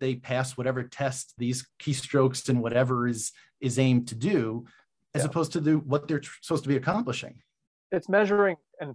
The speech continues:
Speaker 2: putting focus on the wrong parts of the process, which is, again, not the outputs, not the goals, and, you know, and, and again, it's on the, the how, not the what,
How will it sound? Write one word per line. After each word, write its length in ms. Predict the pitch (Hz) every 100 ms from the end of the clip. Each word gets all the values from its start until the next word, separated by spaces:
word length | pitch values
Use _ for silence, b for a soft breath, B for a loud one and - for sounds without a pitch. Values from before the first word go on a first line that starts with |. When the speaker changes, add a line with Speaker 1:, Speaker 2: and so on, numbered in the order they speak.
| -
Speaker 2:
putting 220 | 160 147
focus 320 | 147 143 135
on 80 | 131
the 80 | 123
wrong 360 | 120 120 117 117
parts 300 | 117 107 107
of 60 |
the 60 | 104
process, 480 | 107 95 - 101 -
which 180 | 123 123
is, 120 | 120
again, 260 | 120 117 117
not 160 | 123 -
the 80 |
outputs, 640 | 120 110 110 113 107 - - _ -
not 220 | 123 117
the 80 | 127
goals, 640 | 123 107 104 107 - - _ _ _ _ _ 120
and, 360 | 110 110 92 - _
you 160 | 131 123
know, 220 | 104 98 _
and, 180 | - 113 -
and 100 | 120
again, 280 | 120 156 123
it's 200 | - -
on 300 | 131 123 123
the, 280 | 120 113 107 - _ _ _
the 60 | 127
how, 320 | 143 147 - -
not 160 | 110 _
the 60 | 127
what, 240 | 139